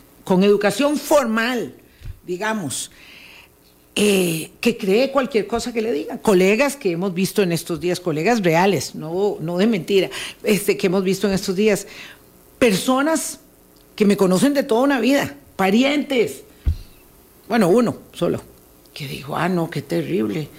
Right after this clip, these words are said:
se llevó esa plata". Bueno, hay muchas personas que están escuchando esto y lo, insisto, no logran discernir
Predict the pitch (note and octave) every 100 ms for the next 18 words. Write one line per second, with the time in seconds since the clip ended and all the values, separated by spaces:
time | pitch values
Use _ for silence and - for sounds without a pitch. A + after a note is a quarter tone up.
0 | - - D#3+ C#3 C#3 D3 D3 - F#3 A#3
1 | - C3+ - - - G#3 B3 F#3 - -
2 | - - - - - - A3 A#3+ B3+ B3
3 | C4 - C4 C4 A#3 B3+ B3 B3 A#3 F3+
4 | G3 A3 C4+ B3 A#3+ A3 A#3 G#3 F#3 F#3+
5 | F#3 E3+ F#3 G#3 - G#3+ G#3+ - B3+ B3
6 | F3 E3+ F#3 F#3+ B3 B3+ A3 G#3 A#3 B3
7 | B3 G#3 F3+ D3+ D3+ E3 G3 A#3+ -